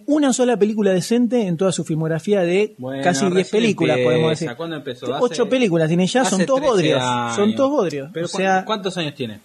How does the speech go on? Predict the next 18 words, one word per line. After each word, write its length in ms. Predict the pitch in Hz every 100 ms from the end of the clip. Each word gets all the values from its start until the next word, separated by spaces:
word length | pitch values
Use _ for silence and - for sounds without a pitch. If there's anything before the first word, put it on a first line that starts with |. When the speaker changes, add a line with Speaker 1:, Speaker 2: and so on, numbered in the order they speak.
| _
Speaker 2:
¿Cuántos 400 | 185 185 151 123
años 180 | 123 113
tiene 120 | 113
este 120 | 98 104
muchacho? 400 | 101 104 - 104
A 40 |
ver. 140 | 147 147 - - _ _ _ _ - 254
Speaker 1:
sesenta, 300 | - 160 - 196
Speaker 2:
Tiene 140 | 165
cin-, 200 | 143 151
Speaker 1:
setenta. 400 | 143 156 143 143 - _ _
Sesenta. 360 | - - 143 131
Speaker 2:
cincuenta 680 | 127 123 143 135 127 123 127
y 120 | 127
dos 360 | 135 135 123 -
años 640 | 107 101 98 95 92 92 - -
tiene. 840 | 101 92 87 85 78 73 71 69 - _ _ _ _ _ _ _ -
Es 220 | 151